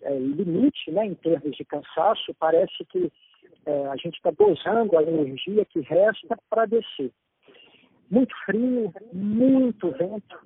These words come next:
é muito inóspito. Então, assim, eu consegui tirar duas fotos lá. Ah, ficamos quinze minutos no cume e rapidamente, o, acho que o pouquinho de,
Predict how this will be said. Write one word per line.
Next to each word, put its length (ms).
é 140
muito 460
inóspito. 640
Então, 320
assim, 340
eu 100
consegui 480
tirar 400
duas 280
fotos 460
lá. 300
Ah, 840
ficamos 420
quinze 360
minutos 680
no 140
cume 500
e 180
rapidamente, 1000
o, 220
acho 240
que 80
o 200
pouquinho 600
de, 260